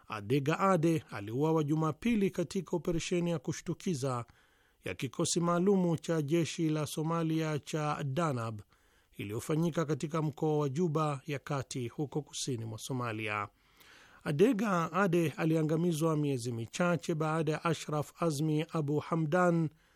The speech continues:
kamanda mwingine mwandamizi wa Al-Shabab raia wa Nepal, kuuawa pamoja na wapiganaji wengine watatu wa kundi hilo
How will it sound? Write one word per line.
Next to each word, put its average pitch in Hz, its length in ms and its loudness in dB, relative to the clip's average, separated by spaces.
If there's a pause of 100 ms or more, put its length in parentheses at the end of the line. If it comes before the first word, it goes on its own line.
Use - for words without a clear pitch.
(280)
kamanda 151 540 0
mwingine 151 480 2
mwandamizi 139 640 -2
wa 127 140 -2
Al-Shabab 143 640 -2
raia 151 380 2
wa 151 160 0
Nepal, 151 640 0
kuuawa 160 640 0 (280)
pamoja 143 460 -2
na 147 80 -2
wapiganaji 147 600 -2
wengine 143 360 0
watatu 151 500 -4
wa 151 60 -2
kundi 160 260 -2
hilo 175 400 0